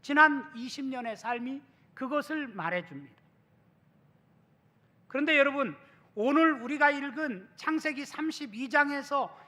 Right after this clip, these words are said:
야복강 사건이 똑같이 하나님을 만난 사건을 말해주고 있지만 이후에 창세기 삼십삼 장, 삼십사 장 쭉 읽어나가 보면 야곱의 삶이 달라진 것을 알 수가 있어요.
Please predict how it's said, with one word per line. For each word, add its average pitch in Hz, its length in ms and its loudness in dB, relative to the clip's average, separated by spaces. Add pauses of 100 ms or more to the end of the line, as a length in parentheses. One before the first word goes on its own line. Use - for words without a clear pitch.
(120)
야복강 302 720 2
사건이 294 760 0 (640)
똑같이 330 400 4
하나님을 311 480 6
만난 262 400 2
사건을 262 600 -2
말해주고 220 540 0
있지만 185 500 -4 (760)
이후에 269 840 0
창세기 277 480 -4
삼십삼 269 580 -6
장, 277 260 0 (400)
삼십사 269 600 2
장 262 380 2
쭉 262 260 -8
읽어나가 233 840 4
보면 196 580 -2 (1600)
야곱의 330 400 8
삶이 285 360 0
달라진 262 460 4
것을 214 280 -6
알 156 160 -4
수가 170 260 -10
있어요. - 280 -18